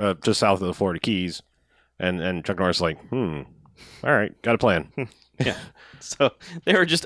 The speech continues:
Speaker 2: immediately on the plane.
Speaker 1: Yeah, and he's like, he, he books all of first class and has a couple of bodyguards.
Speaker 2: Mm-hmm.
Speaker 1: It's like, that, that's, that's the thing. It's like, he will have the entire first class cabin.
Speaker 2: Yeah.
Speaker 1: And so his partner guy, like, busts into first class. It's like,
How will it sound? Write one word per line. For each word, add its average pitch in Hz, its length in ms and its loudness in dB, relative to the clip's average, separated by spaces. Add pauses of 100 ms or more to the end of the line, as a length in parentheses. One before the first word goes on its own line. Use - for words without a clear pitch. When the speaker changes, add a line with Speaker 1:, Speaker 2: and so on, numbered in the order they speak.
Speaker 2:
immediately 147 540 2
on 107 160 0
the 110 60 -4
plane. 95 480 -4
Speaker 1:
Yeah, 123 180 6
and 104 80 2 (180)
he's 113 140 2
like, 110 160 4 (120)
he, 123 160 -2 (280)
he 135 100 -2
books 143 260 2
all 123 180 6
of 113 80 2
first 117 240 4
class 101 560 2
and 95 200 -2
has 98 180 4
a 92 40 -4
couple 98 240 2
of 87 60 0
bodyguards. 85 680 0
Speaker 2:
Mm-hmm. 107 240 -8 (200)
Speaker 1:
It's 92 140 -6
like, 85 200 0 (840)
that, 87 240 -4
that's, - 340 -4
that's 80 240 -2
the 80 80 -10
thing. 78 220 -4
It's 71 120 -10
like, 78 100 -4
he 85 120 -4
will 80 100 -4
have 80 140 -2
the 80 60 -8
entire 82 280 -2
first 80 220 -6
class 73 220 -6
cabin. 67 300 -4 (200)
Speaker 2:
Yeah. 87 220 -6
Speaker 1:
And 87 460 0
so 98 160 0
his 78 100 -2
partner 117 280 2
guy, 92 240 2
like, 87 180 0 (220)
busts 98 220 2
into 92 140 -2
first 90 200 0
class. 98 320 2
It's 87 120 -6
like, 87 200 0